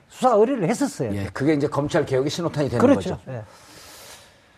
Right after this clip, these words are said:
Speaker 2: 박근혜 정권을 관통했던 성격은 비선실세 국정농단입니다. 헌법 질서를 파괴했고 국정을 계속 수행할 수 없을 정도로 심각해 대통령 직에서 파면됐습니다.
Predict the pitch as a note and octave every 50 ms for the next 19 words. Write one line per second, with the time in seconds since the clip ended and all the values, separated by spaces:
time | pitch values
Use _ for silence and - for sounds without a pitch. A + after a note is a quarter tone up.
0 | _ _ _ _ _ _ _ _ _ - D#3+ D#3+ - _ A#3 B3 B3+ B3 A#3+ A#3+
1 | A3 F3+ - A3+ A3+ A#3 A3+ G#3+ E3 F#3 G3 F#3+ - G3 G3 F#3 F#3 - G3+ F#3
2 | C3+ F3+ E3 C#3+ - F3 F3 G#3+ G3+ - - D3 F3 F3 D#3+ A3 G#3 F#3 - F3+
3 | D3 - F#3 F#3 F3 - C#3 A2+ - - E3 D3+ D3 C3+ A2 F#2 F#2 - - A2
4 | A#2+ B2 A#2+ A2+ A#2 A2+ A2 G#2 G2 F#2+ F#2 F2 F2+ E2 D2+ C#2+ - - - A#2
5 | A#2+ G#2 C3 B2 - - A#2 A2 - - B2+ A#2+ - - - F3 D#3+ D3 A#2+ -
6 | - G2+ E2+ - - _ _ _ _ _ _ - D3 C3+ - - F3 E3 E3+ D3
7 | - D3+ C#3+ - - C#3+ - - - D#3 D3 D3 C3+ - - C3+ A2 G2+ - -
8 | C3+ - - C3 A#2+ A#2 A#2 A#2 B2+ B2 A#2 - - - _ _ - - - F3+
9 | F3 - - - - G#2 E2+ - - _ _ _ _ _ _ - A#2 A#2 - -
10 | C3+ C3 C3 B2 A2+ - - A2 A#2 A2+ G#2+ F#2+ - A#2+ A2 G#2+ - - - A#2+
11 | A2 G#2 F#2+ F2+ E2+ - - D#2 C#2 - - - -